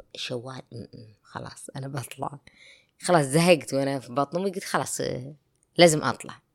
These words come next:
شو يصير فيه؟ تعديل النوم. يصير فيه لقاء التيمات،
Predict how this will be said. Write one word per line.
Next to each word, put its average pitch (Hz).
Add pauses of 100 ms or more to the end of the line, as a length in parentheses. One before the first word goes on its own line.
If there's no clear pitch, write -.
(380)
شو -
يصير 220
فيه؟ 156 (300)
تعديل 139
النوم. 131 (920)
يصير 208
فيه 196
لقاء 180
التيمات، 135